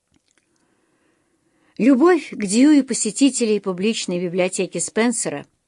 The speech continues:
стала проявляться все отчетливее по мере того, как он входил в пожилой возраст. Друзья и гости относились к нему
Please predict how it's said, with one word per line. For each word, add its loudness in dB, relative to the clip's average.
стала 0
проявляться -2
все -4
отчетливее -2
по -2
мере -2
того, -4
как -10
он -4
входил -4
в -20
пожилой -4
возраст. -8
Друзья 0
и -2
гости -2
относились -6
к -16
нему -4